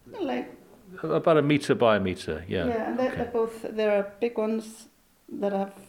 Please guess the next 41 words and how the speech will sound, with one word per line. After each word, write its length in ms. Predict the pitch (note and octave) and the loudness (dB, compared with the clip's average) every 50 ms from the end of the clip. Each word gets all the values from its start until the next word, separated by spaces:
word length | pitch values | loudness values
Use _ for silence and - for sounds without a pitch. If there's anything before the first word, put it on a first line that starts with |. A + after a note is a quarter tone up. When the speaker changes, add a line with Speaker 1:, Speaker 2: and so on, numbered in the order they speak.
| - _ _ _ - - | -20 _ _ _ -18 -14
Speaker 1:
uh, 160 | - - - - A3 | -12 -12 -12 -10 -8
I 100 | F#3+ G3 | -10 -8
think, 300 | F#3 - G#3 - - - | -6 -6 -8 -8 -8 -10
twelve 520 | - - - A3+ A#3+ C#4 C#4+ C#4 - - - - _ | -10 -4 0 0 0 0 0 -2 -6 -10 -18 -20 _
small 380 | - - - B3 A#3+ B3 B3+ | -10 -6 -4 -2 0 -2 -2
pictures 500 | B3 - C4 B3 - - C4+ C4+ - - | -4 -6 -10 -10 -8 -10 -12 -12 -12 -12
in 200 | - - B3 A#3+ | -10 -6 -2 -2
them, 240 | A#3+ B3 B3 A#3+ - - | 0 0 0 -2 -2 -4
in 120 | A#3+ A#3 | -2 -2
the 60 | A#3+ | -4
frame. 380 | A#3 - A#3+ A#3 A#3+ B3 A#3+ A#3+ - - - - - _ _ _ _ - - _ _ _ _ _ | -2 -2 -2 0 0 0 -2 -4 -6 -12 -20 -20 -20 _ _ _ _ -20 -20 _ _ _ _ _
Speaker 2:
Right. 140 | A3+ A3 - | -8 -4 -2
Speaker 1:
And 140 | A3 A3 A3 | -2 0 0
then 160 | A3 G#3+ G#3+ | 0 2 2
there 100 | G#3+ G#3 | 2 2
are 100 | G#3 G3+ | 2 0
small 340 | G3 G3+ - A3 G#3 G#3 G3 | -2 -2 -4 -2 -2 0 0
ones. 240 | F3+ F#3 F#3 F#3+ F#3+ - | 0 0 0 0 0 0
No, 220 | A3+ A3 - A#3 | 0 0 0 0
these 240 | A3 A3+ B3 B3+ C4+ | 0 0 0 2 2
are 60 | A#3+ | 2
the 100 | A3 G3+ G#3+ | 2 2 0
bigger 180 | G3+ G3+ - F#3+ | -2 -2 -2 -2
ones, 380 | F#3 F#3 F#3 F#3 G3 F#3+ F#3+ G3+ | 0 0 2 2 0 0 0 0
and 100 | G3 G3 | 0 0
then 160 | G3+ G3+ G3+ | 0 0 0
there 140 | G3+ G3+ G3 | 0 0 -2
are 40 | |
small 300 | F#3+ - - G3+ G3 F#3+ | -2 -4 -4 -2 -2 0
ones 240 | F#3+ F#3 F#3 F#3 F#3+ | 0 -2 -2 -2 -4
with 140 | G3 F#3 - - - - | -8 -8 -10 -12 -10 -6
one 200 | - F#3+ F#3 F#3 | -4 -2 -2 -2
or 100 | F#3 F3+ F3+ | -4 -6 -6
two 180 | - - G3 | -6 -6 -6
picture 420 | F3+ - - F3 - - - G3+ F#3+ - - - - | -6 -6 -10 -14 -14 -14 -16 -14 -14 -16 -16 -16 -14
Speaker 2:
Okay. 160 | - F2+ E2+ F2 - - _ _ - | -14 -14 -14 -14 -18 -20 _ _ -6
Speaker 1:
in 80 | G2+ F#2+ | -6 -4
a 40 | F2+ | -4
frame. 360 | - F#2 F2 E2 D#2+ - - - | -4 -6 -6 -6 -6 -8 -4 -2
Speaker 2:
And 300 | A#2+ C3+ C#3 B2+ - - | -2 -2 -2 -4 -8 -6
having, 720 | - - D3 D3 C3+ D3+ C#3 C3 B2 A#2+ A2+ G#2 G#2 - | -2 0 0 2 4 4 4 6 4 4 4 2 -2 -6